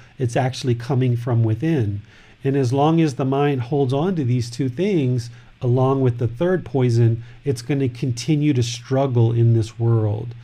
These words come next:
And it's because we don't get our cravings fulfilled that the mind often becomes angered and hostile. That's the real connection there.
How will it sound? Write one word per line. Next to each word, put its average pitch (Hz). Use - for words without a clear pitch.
And 113
it's 135
because 143
we 151
don't 147
get 151
our 131
cravings 139
fulfilled 120
that 127
the 131
mind 131
often 127
becomes 117
angered 117
and 120
hostile. 120
That's 120
the 123
real 113
connection 110
there. 104